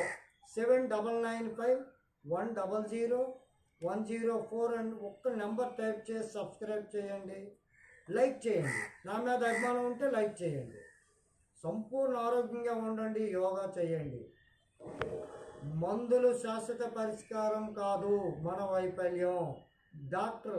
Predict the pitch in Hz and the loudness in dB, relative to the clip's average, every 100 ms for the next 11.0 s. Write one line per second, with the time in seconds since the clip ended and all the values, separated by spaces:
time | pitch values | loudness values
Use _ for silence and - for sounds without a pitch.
0 | - - 220 - 233 233 220 - 160 170 | -4 -6 -6 -4 0 2 2 -2 -4 -2
1 | 170 180 175 175 180 175 175 175 165 135 | 0 2 4 2 0 0 2 2 0 -2
2 | 139 196 220 233 247 233 - 277 214 147 | -4 -4 -6 -2 -2 -2 -4 -6 -4 -6
3 | - - - _ - - - - _ _ | -6 -14 -20 _ -10 -6 -6 -8 _ _
4 | 135 143 233 247 254 254 254 226 233 233 | -8 -6 -2 2 2 4 4 4 0 0
5 | 240 208 143 - - _ _ _ _ _ | 0 0 -2 -6 -20 _ _ _ _ _
6 | _ _ _ 131 180 226 226 175 139 139 | _ _ _ -2 2 4 6 4 2 4
7 | 208 247 233 240 208 208 190 170 165 151 | 6 6 4 4 2 -4 -4 0 -2 -2
8 | 139 - - - - - 170 196 202 240 | -8 -10 -18 -20 -20 -10 -2 -2 0 0
9 | 208 208 202 180 180 165 139 123 - - | 2 2 2 -2 -2 -4 -6 -8 -14 -6
10 | 165 240 233 240 233 220 - 202 165 | 0 0 2 0 2 0 -2 -2 -2